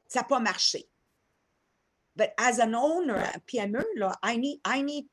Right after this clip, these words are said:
to also drive them towards that. Donc, dites-le v-, rapidement, là. You know what I mean? Parce que m-, moi, j'ai, j'ai tendance de, de donner des, des exemples, de parler de Lynn Limoges, de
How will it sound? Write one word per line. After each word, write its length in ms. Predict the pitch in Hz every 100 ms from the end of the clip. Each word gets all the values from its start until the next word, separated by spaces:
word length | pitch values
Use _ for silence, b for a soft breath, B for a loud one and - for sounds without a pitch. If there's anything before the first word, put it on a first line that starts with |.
| -
to 200 | 233 - b b b _ _ -
also 580 | 285 294 - 285 262 254 _ _ _ _
drive 480 | 151 143 226 247 240
them 200 | 190 165
towards 340 | 165 156 143 -
that. 160 | 113 -
Donc, 160 | 170 156
dites-le 460 | 196 233 - 247
v-, 160 | 208 185 -
rapidement, 640 | 165 202 - 170 175 135
là. 200 | 107 101 _
You 140 | 139
know 80 | 156
what 100 | 185
I 80 | 170
mean? 140 | 196
Parce 160 | 190 165
que 100 | 165
m-, 160 | 160 156
moi, 200 | - 196
j'ai, 200 | 214 185
j'ai 180 | 151 175
tendance 520 | - 170 170 202 214
de, 160 | 170 170 - _ _ _
de 120 | - 160
donner 300 | 170 175 180
des, 160 | 170
des 360 | - 143 165 151
exemples, 760 | 165 143 175 165 160 156 - 160
de 60 |
parler 340 | 151 160 165 156
de 120 | 165
Lynn 260 | 156 170
Limoges, 440 | 165 170 165 156
de 80 | 156